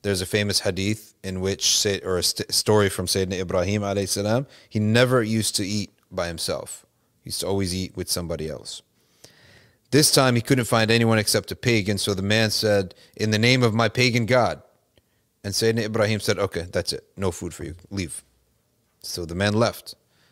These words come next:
Then Allah subhanahu wa ta'ala spoke to him, inspired his heart. He said, "Oh Ibrahim, this old man, he's been a pagan worshipping other than me for seventy years,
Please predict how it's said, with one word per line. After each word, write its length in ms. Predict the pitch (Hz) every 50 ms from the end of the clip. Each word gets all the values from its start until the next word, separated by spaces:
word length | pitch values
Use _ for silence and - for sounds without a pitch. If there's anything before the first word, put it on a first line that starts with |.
| _ _ _ -
Then 140 | 110 104
Allah 220 | 104 101 104 113 113
subhanahu 400 | 110 - 101 95 117 117 117 113
wa 80 | 113
ta'ala 240 | 107 - 110 110 107
spoke 320 | - - - 139 147 143 -
to 100 | - 90
him, 140 | 87 80 -
inspired 440 | 85 92 - - - 110 113 110 104
his 140 | 110 107 95
heart. 240 | 120 139 131 - -
He 80 | 92
said, 220 | 92 - 104 92 82
"Oh 140 | 101 107
Ibrahim, 420 | 104 98 107 107 110 139 156 127 - _ _ _ _ _ _ _ _ _ _ _ _ _ _ _ _ _ _ _ _ _ _ _ -
this 160 | 110 104 - -
old 220 | 117 123 120 110
man, 320 | 131 147 170 170 123 87 78 - _ _ _ _ _ _ _ _ _
he's 140 | - 98
been 160 | 95 95 120 123
a 60 | 113
pagan 420 | - 139 139 143 139 127 147 131
worshipping 460 | 120 127 139 135 - 127 127 131 120 -
other 240 | 123 139 139 160 147
than 240 | 127 131 127 127
me 160 | 131 143 165 170
for 180 | - - 127
seventy 520 | 110 - - 143 147 151 151 170 165 151 165
years, 680 | 156 156 170 180 170 143 127 131 156 165 160 - -